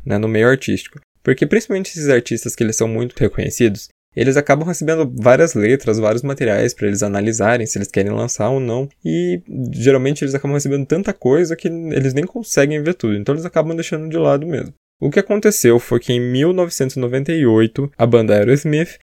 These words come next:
deveria gravar uma música inédita pra fazer parte da trilha sonora do filme Armageddon. Vocês lembram desse filme? Aquele do meteoro,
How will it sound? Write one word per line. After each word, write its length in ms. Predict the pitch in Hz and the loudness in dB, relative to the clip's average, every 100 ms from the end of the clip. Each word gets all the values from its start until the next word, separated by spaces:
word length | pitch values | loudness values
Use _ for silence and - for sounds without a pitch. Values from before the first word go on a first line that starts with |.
| _ | _
deveria 300 | 214 214 196 | 2 4 4
gravar 300 | 202 190 180 | 6 6 4
uma 180 | 190 196 | 0 0
música 420 | 143 175 - 147 | 0 0 2 0
inédita 580 | 160 147 143 151 123 107 | 2 2 2 0 -2 -4
pra 120 | 110 | -2
fazer 240 | 120 123 | -2 0
parte 340 | 135 127 127 143 | 0 0 2 2
da 80 | 143 | 2
trilha 260 | 127 135 | 2 -2
sonora 440 | 147 143 127 139 139 | -2 -4 0 0 0
do 100 | 135 | -2
filme 420 | - 143 147 151 | -2 -2 -2 -2
Armageddon. 760 | 139 151 185 180 131 147 143 113 | 0 0 0 0 4 4 4 0
Vocês 200 | - 151 | -2 -2
lembram 200 | 202 131 | 0 0
desse 240 | 110 - | 0 -2
filme? 360 | 131 120 110 - - | -2 -2 -4 -10 -12
Aquele 320 | - - 127 | -4 0 2
do 140 | 120 | 2
meteoro, 600 | 113 123 139 117 107 110 | 0 0 4 6 4 2